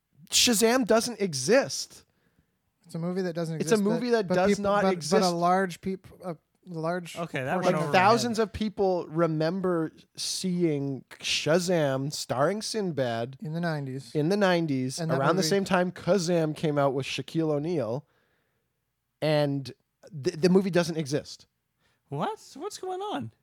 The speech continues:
Speaker 1: The Mandela effect is what's going on, man.
Speaker 2: Well, so
Speaker 1: It's
Speaker 2: what I,
Speaker 1: false
Speaker 2: so
Speaker 3: That is
Speaker 1: memories.
Speaker 3: weird.
Speaker 2: so what,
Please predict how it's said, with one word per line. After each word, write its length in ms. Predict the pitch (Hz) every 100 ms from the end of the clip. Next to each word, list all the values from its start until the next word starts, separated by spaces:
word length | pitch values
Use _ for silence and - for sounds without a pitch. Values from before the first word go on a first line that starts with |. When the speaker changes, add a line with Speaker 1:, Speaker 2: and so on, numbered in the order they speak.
| -
Speaker 1:
The 140 | 139 180
Mandela 600 | 190 196 190 202 247 190
effect 340 | - 165 -
is 120 | 156
what's 160 | 165 139
going 340 | 147 165 170
on, 320 | 165 202 156
man. 140 | 127 131
Speaker 2:
Well, 100 | 165
so 80 | 233
Speaker 1:
It's 60 |
Speaker 2:
what 100 | 247
I, 60 | 254
Speaker 1:
false 240 | 160 202 226
Speaker 2:
so 40 |
Speaker 3:
That 160 | 233 202
is 80 |
Speaker 1:
memories. 400 | 220 151 123 123
Speaker 3:
weird. 300 | 143 190 240
Speaker 2:
so 160 | 147 220
what, 140 | 220